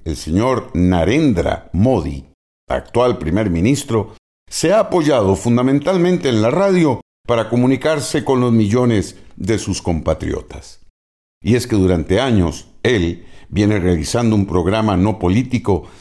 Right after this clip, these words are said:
sino de comunicación personalizada y breve con su público.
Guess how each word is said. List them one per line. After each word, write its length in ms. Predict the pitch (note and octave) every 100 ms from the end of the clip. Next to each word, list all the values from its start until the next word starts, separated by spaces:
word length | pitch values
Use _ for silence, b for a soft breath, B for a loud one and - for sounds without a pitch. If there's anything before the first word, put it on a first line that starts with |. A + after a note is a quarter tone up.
| -
sino 300 | D3 C#3 B2+
de 100 | A2+
comunicación 680 | A2+ A2 G2 F#2+ - C#3
personalizada 960 | A2 F#2+ - G2 F2+ F2 - C3+ A#2+ F2
y 80 |
breve 400 | F2 C3 E3+ E3
con 160 | D3+ C3+
su 180 | - A2+
público. 540 | F#2 - - - -